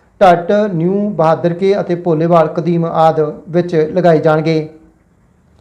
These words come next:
ਸਿਹਤ ਵਿਭਾਗ ਵੱਲੋਂ ਇਹ ਵੀ ਯਕੀਨੀ ਬਣਾਇਆ ਗਿਆ ਕਿ ਕੈਂਪਾਂ ਵਿੱਚ ਦਵਾਈਆਂ, ਓ ਆਰ ਐਸ ਪੈਕੇਟ ਅਤੇ ਕੈਲੋਰੀਨ ਟੈਬਲੇਟ ਮੁਫਤ ਵੰਡੀਆਂ ਜਾਣਗੀਆਂ। ਜੇ ਕੋਈ ਗੰਭੀਰ ਮਰੀਜ਼ ਮਿਲਦਾ ਹੈ ਤਾਂ ਉਸ ਨੂੰ ਤੁਰੰਤ ਉੱਚ ਸਿਹਤ ਸੰਸਥਾਵਾਂ ਵੱਲ ਰੈਫਰ ਕੀਤਾ ਜਾਵੇਗਾ।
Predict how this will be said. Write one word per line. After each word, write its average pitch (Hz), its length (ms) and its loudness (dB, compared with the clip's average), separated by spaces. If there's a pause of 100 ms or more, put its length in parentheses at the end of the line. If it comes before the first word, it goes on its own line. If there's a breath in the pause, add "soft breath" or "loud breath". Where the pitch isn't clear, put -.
(300 soft breath)
ਸਿਹਤ 185 180 6
ਵਿਭਾਗ 175 400 2
ਵੱਲੋਂ 196 240 -2
ਇਹ 185 160 -2
ਵੀ 170 200 -6
ਯਕੀਨੀ 160 260 -6
ਬਣਾਇਆ 151 260 -2
ਗਿਆ 160 160 0
ਕਿ 190 220 -2
ਕੈਂਪਾਂ 156 460 -2
ਵਿੱਚ 156 200 -2
ਦਵਾਈਆਂ, 156 540 0
ਓ 156 240 0
ਆਰ 156 80 4
ਐਸ 156 140 0
ਪੈਕੇਟ 156 380 -2
ਅਤੇ 170 160 -4
ਕੈਲੋਰੀਨ 165 520 -2
ਟੈਬਲੇਟ 160 440 0 (460 loud breath)
ਮੁਫਤ 190 280 0
ਵੰਡੀਆਂ 151 340 -2
ਜਾਣਗੀਆਂ। 151 500 0 (500 soft breath)
ਜੇ 170 140 4
ਕੋਈ 208 200 2
ਗੰਭੀਰ 170 440 0
ਮਰੀਜ਼ 170 280 -2
ਮਿਲਦਾ 151 280 0
ਹੈ 175 80 2
ਤਾਂ 180 140 -4
ਉਸ 160 320 -4
ਨੂੰ 170 200 -2
ਤੁਰੰਤ 170 360 0
ਉੱਚ 165 520 -2
ਸਿਹਤ 170 360 -4
ਸੰਸਥਾਵਾਂ 151 480 0
ਵੱਲ 156 300 0 (340 loud breath)
ਰੈਫਰ 170 360 2
ਕੀਤਾ 170 240 -4
ਜਾਵੇਗਾ। 151 580 0